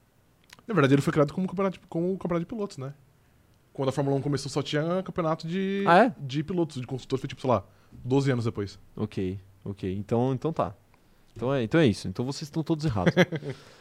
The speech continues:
Speaker 2: É, quem mais tá mandando? A, a Ana Furlan tá falando, "Gente, muita briga. Vocês aprenderam com o grupo do Telegram?" A gente tá inspirado. Pô, inclusive, a gente não consegue acompanhar, né? Tanta confusão lá no grupo. Confusão positiva, tá, gente? Confusão, tipo, discussões.
Speaker 1: Sim.
Speaker 2: Não é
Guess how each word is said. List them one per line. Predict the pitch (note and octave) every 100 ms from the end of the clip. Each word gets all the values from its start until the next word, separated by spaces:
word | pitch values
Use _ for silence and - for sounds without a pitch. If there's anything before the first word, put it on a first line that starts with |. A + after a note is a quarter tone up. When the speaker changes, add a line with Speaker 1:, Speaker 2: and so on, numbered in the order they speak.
| -
Speaker 2:
É, | B2 A#2+ A#2+ A#2 A2+ G#2+ G#2 G2 -
quem | - F#3
mais | D3+ A#2+
tá | C#3
mandando? | B2+ A#2 G#2+ G2+
A, | G2 A2 F2
a | B2
Ana | C#3
Furlan | C#3+ D3 C#3
tá |
falando, | C#3+ C3+
"Gente, | F3+ E3 B2+
muita | D3 G#3+
briga. | D#3 C3+ D3
Vocês | A#2 C3
aprenderam | D3+ D#3 D3 C#3
com | C3+
o |
grupo | B2+ B2+ A#2+
do |
Telegram?" | B2 A2 G2 C3+
A | C#3+ - _ _ _ _ _ A#2+
gente |
tá | C#3
inspirado. | D3 F#3+ E3 - - -
Pô, | G#3+ F3+
inclusive, | D#3+ D#3 G3 A3+ G#3
a | D#3+
gente | D3+ E3+
não | F#3+
consegue | G3+ - F#3+
acompanhar, | F3+ G3+ F4 E3+ C3+
né? | B2
Tanta | A2+ D#3+ C#4+ C3+
confusão | A2+ A#2+ - G#2 A2+
lá | A2
no | G#2 G2+
grupo. | G#2+ G2+ G2+
Confusão | C#3 C#3 D3 E3+
positiva, | F3+ F3 - G#2
tá, | A2
gente? | F#2+
Confusão, | F#2+ A2 A#2+ A#2 C3+
tipo, | -
discussões. | B2+ - F3 - G2+ G#2+
Speaker 1:
Sim. | - A2 F2+
Speaker 2:
Não | G2 G2+
é | B2+ B2 G2 F2